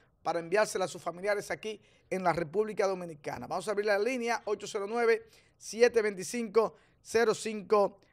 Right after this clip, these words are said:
cero cinco. Mientras tanto, mientras tanto, vamos a aprovechar para, eh, dar esta información. Señores,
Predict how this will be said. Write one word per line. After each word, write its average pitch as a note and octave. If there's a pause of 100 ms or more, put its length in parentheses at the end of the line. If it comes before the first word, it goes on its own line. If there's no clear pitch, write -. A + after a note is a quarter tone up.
(120)
cero G#3+
cinco. -
Mientras D4
tanto, A3+
mientras A#3+
tanto, F3 (340)
vamos B3
a A3
aprovechar A3 (440)
para, G3 (680)
eh, F#3+ (140)
dar A3+
esta C4
información. A3
Señores, C4